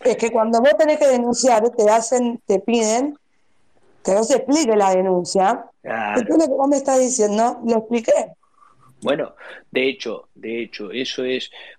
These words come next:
Speaker 2: po-, justamente hay que tener mucho cuidado en lo que se escribe por los delitos de calumnia, injuria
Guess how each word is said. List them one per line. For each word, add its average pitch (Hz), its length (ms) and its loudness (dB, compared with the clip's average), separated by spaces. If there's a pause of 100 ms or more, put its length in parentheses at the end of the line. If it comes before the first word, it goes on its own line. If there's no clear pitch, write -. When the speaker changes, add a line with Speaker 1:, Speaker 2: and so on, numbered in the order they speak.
Speaker 2:
po-, - 240 -12 (420)
justamente 123 640 -4
hay 113 120 -6
que 104 120 -12
tener 104 260 -10
mucho 107 240 -4
cuidado 107 180 -4
en 110 60 -2
lo 107 60 -2
que 107 80 -4
se 139 100 -2
escribe 117 300 -2
por 98 160 -10
los 95 100 -6
delitos 98 340 -8
de - 80 -20
calumnia, 117 460 -4
injuria 123 480 0